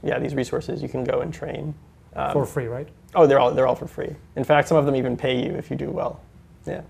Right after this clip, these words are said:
Speaker 1: Um, right. So tho-, those websites, you know, they assume you know the basics of programming,
Speaker 2: Mm-hmm.
Speaker 1: and then they, they really, like, train you and make you, um, you know, more, they build mastery. And if you just wanna start off learning programming, you know, from the beginning, there are also many resources online that,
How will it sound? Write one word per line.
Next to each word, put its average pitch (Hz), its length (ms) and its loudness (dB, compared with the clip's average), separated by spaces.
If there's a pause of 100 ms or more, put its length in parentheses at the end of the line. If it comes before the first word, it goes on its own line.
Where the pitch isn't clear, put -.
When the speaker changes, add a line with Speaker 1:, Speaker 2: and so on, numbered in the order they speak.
(480)
Speaker 1:
Um, - 400 -6
right. - 240 -2
So 170 100 6
tho-, 196 220 10
those 185 320 6
websites, 170 500 4
you 147 60 -2
know, 131 100 0
they 139 140 2
assume 175 380 2
you 151 100 6
know 139 240 4
the - 120 2 (100)
basics 147 320 -4
of 156 100 -2
programming, 165 540 0
Speaker 2:
Mm-hmm. - 80 -4
Speaker 1:
and 143 120 -2
then 135 120 -2
they, 135 320 0
they 135 180 -4
really, 143 200 0
like, - 300 -6
train 131 320 2
you 127 80 -2
and 123 100 0
make 120 200 -2
you, 117 160 0
um, 117 160 -6
you - 80 -12
know, 110 80 -10 (180)
more, 156 180 -6 (480)
they 139 60 4 (100)
build 135 140 8
mastery. 127 540 -2 (640)
And 135 120 0
if 135 220 0
you 170 80 6
just 156 140 2
wanna 143 160 4
start 135 300 4
off 131 260 4
learning 120 220 0
programming, 117 440 2
you 113 80 -2
know, 107 60 -6
from 123 140 -4
the 113 160 0
beginning, 127 440 2 (540)
there 131 100 2
are 131 120 8
also 127 160 2
many 120 200 2
resources 117 840 -6
online 170 600 -8
that, 180 180 -8